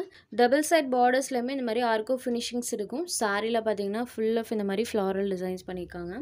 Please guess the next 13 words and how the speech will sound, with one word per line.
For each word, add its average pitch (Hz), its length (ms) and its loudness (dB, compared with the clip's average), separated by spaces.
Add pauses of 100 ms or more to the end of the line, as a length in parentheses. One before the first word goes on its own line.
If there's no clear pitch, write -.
(580)
சாரியில 247 420 0
வரக்கூடிய 240 380 -4
இந்த 240 200 -2
ஹைலைட்டட் 247 520 -2
ஃப்ளவர்ஸ் 233 420 -2
இருக்கு 208 200 -4
இல்லைங்களா, 190 300 -4 (520)
அந்த 220 200 4
கலர் 226 240 4
மேட்சிங்ல 220 520 -2
தான் 302 120 0
நமக்கு 208 220 -4 (100)
கான்ட்ராஸ்ட் 214 540 -4